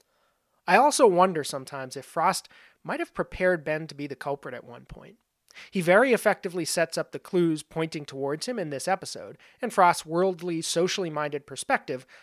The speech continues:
dovetails nicely with Ben killing Laura to cover up his sordid personal life and protect a larger conspiracy around town. This also matches with Frost's interest in the Kennedy part of the Goddess screenplay that he developed for Lynch around nineteen eighty-six,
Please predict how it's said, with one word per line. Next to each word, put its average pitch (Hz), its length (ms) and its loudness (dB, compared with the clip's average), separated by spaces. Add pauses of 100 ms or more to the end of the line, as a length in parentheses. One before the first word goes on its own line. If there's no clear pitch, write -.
(120)
dovetails 220 520 2
nicely 151 480 0
with 123 260 -12
Ben 156 360 0
killing 123 360 -12
Laura 139 380 -6 (260)
to - 80 -16
cover 160 300 2
up 151 100 -2
his 135 100 -8
sordid 180 400 0
personal 143 380 -6
life 127 300 -8
and 139 100 -20
protect - 320 -6
a 143 60 -8
larger 151 400 0
conspiracy 139 720 -4
around 117 320 -14
town. 117 380 -8 (340)
This 262 160 -2
also 196 260 6
matches 147 400 -2
with 131 140 -10
Frost's 135 320 -4
interest 170 420 -6
in 120 80 -16
the 117 60 -18
Kennedy 143 380 -8
part 139 260 -8
of 123 80 -20
the 123 40 -16
Goddess 127 400 -6
screenplay 226 560 -10 (280)
that 151 120 -6
he 160 80 -6
developed 160 480 4
for 147 140 -8
Lynch 170 380 0
around 135 400 -10
nineteen 143 340 -10
eighty-six, 123 560 -6